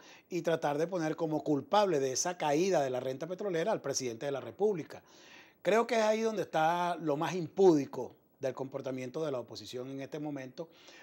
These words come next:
porque antes que a-, aportar, digamos, sumarse al esfuerzo colectivo nacional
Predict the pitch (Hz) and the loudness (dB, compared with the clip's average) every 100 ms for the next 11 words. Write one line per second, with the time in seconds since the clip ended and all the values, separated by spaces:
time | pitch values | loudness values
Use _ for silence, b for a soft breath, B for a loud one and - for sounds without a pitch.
0 | B - 160 156 165 180 - 175 151 160 | B -4 -4 2 2 4 4 2 2 -6
1 | - 160 160 156 151 - - _ _ _ | -2 0 2 2 0 -4 -16 _ _ _
2 | - 156 139 147 139 147 143 - 226 208 | 0 0 0 -6 -2 -2 -2 2 6 6
3 | 147 151 190 170 - 151 165 220 190 165 | 2 -2 -2 -2 -4 -2 0 0 0 -2
4 | 147 131 156 156 190 185 147 - 147 170 | -2 -2 -4 -4 -6 -6 -6 -6 -8 -6
5 | 175 135 139 | -8 -8 -12